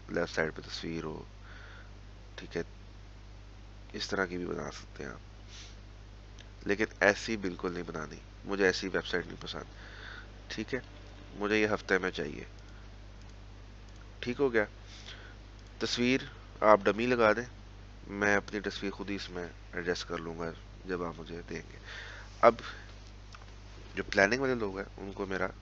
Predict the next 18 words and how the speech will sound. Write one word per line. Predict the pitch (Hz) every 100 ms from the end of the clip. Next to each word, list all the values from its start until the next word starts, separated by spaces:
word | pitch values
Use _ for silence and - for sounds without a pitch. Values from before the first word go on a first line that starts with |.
| - - - - - - -
requirement | 95 - 87 90 98
मिल | 90
गई | 87 120
है, | 139 - - - - - - - - -
अपने | 90 - 95 98 95 - - - 87
developers | 87 90 - 110 113
यानी | 95 92
कोडर | - - 95 98
जो | 98 98
हैं | 95 90 - - - - - -
उनके | 95 92 95
साथ | 95
बैठें, | 85 82 104 - - - - - - - -
plan | - 90 92
out | 101
करें | - 98
कि | 104 101 - -
आप | 95 107